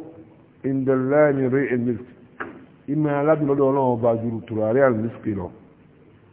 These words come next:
"ويقول صلى الله عليه وسلم، إذا كان يوم صومكم أحدكم"، tó bá di pé nìkan ni wọ́n ń gbààwẹ̀,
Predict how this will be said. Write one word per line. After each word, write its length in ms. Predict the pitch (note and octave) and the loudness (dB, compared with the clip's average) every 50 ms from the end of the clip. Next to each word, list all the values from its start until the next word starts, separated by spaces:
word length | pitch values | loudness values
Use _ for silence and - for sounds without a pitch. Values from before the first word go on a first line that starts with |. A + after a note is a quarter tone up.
| _ _ - - | _ _ -12 -6
"ويقول 560 | A2 A#2 B2 - - - D#3 E3 D#3+ D3+ C3+ | -2 0 0 0 2 4 6 6 6 4 4
صلى 340 | - C#3 C3+ C3+ B2+ B2+ C3 | 2 2 2 2 4 2 2
الله 500 | B2+ C3 C3 C#3 D3 D3 C#3+ C3 B2+ A#2+ | 2 2 4 4 6 6 6 6 6 4
عليه 280 | A2 A#2 A#2+ A#2+ A#2 A#2 | 4 4 2 2 0 0
وسلم، 680 | A#2 A2+ A2+ G#2+ A2+ A#2+ C3+ D3 D3 D3 D3+ D#3 D#3 D#3 D3+ - - - - - - - - - - - - - - _ - - _ _ - - - - | 0 -2 -2 -4 -2 -2 0 2 4 4 4 4 2 0 -2 -6 -12 -18 -20 -20 -20 -20 -20 -20 -20 -20 -20 -20 -20 _ -20 -20 _ _ -20 -20 -14 -10
إذا 300 | A2+ B2 B2+ C3+ C3+ C#3 C3+ | -6 -2 0 2 2 2 2
كان 540 | C3+ C3+ - D3 D#3+ E3 E3 D#3+ D3+ C#3+ C#3+ | 0 2 2 4 6 6 6 6 4 4 4
يوم 240 | D3 D3+ D#3 D#3 D3 C#3+ C3+ C3+ - | 4 4 4 4 4 2 0 0 0
صومكم 640 | C#3+ B2 G#2+ A#2+ B2+ C3 C3 C#3+ C#3 C3 C3+ C3 A#2 F#2+ F2 - | 0 0 0 0 0 0 0 -2 -2 -2 -4 -6 -6 -8 -10 -8
أحدكم"، 540 | A2 A#2+ B2+ A#2+ A#2 B2 C3+ C3 C3+ A#2+ G#2+ G2 E2+ D#2+ - - - - - _ _ _ - - - _ _ - | -2 0 0 0 0 -2 -4 -4 -4 -6 -6 -6 -8 -14 -18 -20 -20 -20 -20 _ _ _ -20 -20 -20 _ _ -8
tó 80 | - C#3+ | -2 0
bá 80 | D#3+ | 0
di 80 | D3+ D3 | 2 2
pé 100 | C3+ E3+ | 2 0
nìkan 220 | E3 D3+ B2 C3+ C3+ | 0 0 -2 -2 -2
ni 120 | C#3 C#3 | -2 -2
wọ́n 180 | C#3 D3 D3 C#3+ | 0 0 0 0
ń 60 | C#3 | 2
gbààwẹ̀, 380 | C3+ D3 D3 C#3+ C#3 B2 G2 | 4 6 6 8 6 4 2